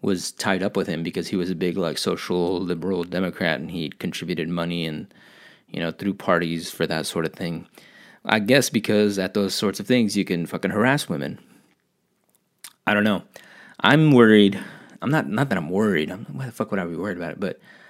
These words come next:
I think what's gonna happen next is, uh, Louis C K, man, 'cause that guy has got a lot of heat. Man, there's a lot of weird stories about that guy.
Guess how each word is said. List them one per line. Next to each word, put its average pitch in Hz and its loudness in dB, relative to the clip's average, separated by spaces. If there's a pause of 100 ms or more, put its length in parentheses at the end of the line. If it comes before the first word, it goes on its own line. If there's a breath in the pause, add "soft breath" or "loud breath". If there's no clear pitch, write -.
(200 loud breath)
I 120 0
think 101 -2
what's 95 -8
gonna 87 -6
happen 87 -6
next - -8 (140)
is, 85 -6
uh, 76 -10
Louis 95 -6
C - -10
K, 85 -8
man, 60 -12
'cause - -10 (680 soft breath)
that 127 0
guy 87 -2
has 80 -10
got 87 -2
a 80 -2
lot 76 -6
of - -10
heat. - -8 (480 loud breath)
Man, 101 -2
there's 117 0
a 123 2
lot 101 2
of 85 -6
weird 104 0
stories 92 -2
about 73 -6
that 80 -4
guy. 62 -12